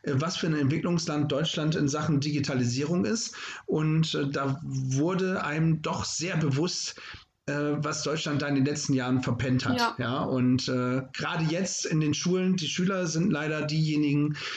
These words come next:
Speaker 1: die das ausbaden müssen. Und das hören wir tatsächlich auch noch mal in noch einer Sprachnachricht von Sandra. Äh,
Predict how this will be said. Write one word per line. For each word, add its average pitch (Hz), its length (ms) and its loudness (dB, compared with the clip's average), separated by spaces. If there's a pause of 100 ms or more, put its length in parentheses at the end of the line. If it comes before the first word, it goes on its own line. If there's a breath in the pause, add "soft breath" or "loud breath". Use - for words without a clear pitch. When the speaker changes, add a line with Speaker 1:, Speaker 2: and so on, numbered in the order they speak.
(160 loud breath)
Speaker 1:
die 135 60 0
das 131 280 -2
ausbaden 107 640 0
müssen. 135 400 2 (240 loud breath)
Und 135 220 0
das 160 220 -2
hören 170 200 2
wir 180 160 0
tatsächlich 160 560 -2
auch 151 180 0
noch 160 200 0
mal 151 460 0 (380 loud breath)
in 147 680 2
noch - 160 0
einer 180 180 0
Sprachnachricht 180 520 0
von 139 140 0
Sandra. 262 520 0
Äh, 160 340 0